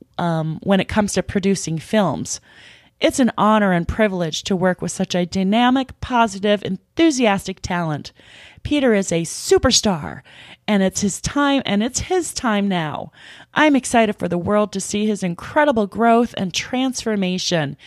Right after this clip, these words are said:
He has earned it and deserves it. He's a special human being." Wow. It's like a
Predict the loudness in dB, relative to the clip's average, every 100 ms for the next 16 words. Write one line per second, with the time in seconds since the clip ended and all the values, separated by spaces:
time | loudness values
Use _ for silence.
0 | -20 _ -6 -2 0 2 2 2 0 2
1 | 4 2 -2 -2 0 0 0 0 0 0
2 | -2 -4 -6 -20 -20 _ _ -4 -2 -2
3 | -4 -8 -6 -4 -2 -2 -2 -2 -2 -2
4 | -4 -4 -6 -10 -16 _ _ _ _ _
5 | _ _ _ _ _ -8 -2 2 4 4
6 | 4 2 2 -2 -8 -8 -8 -8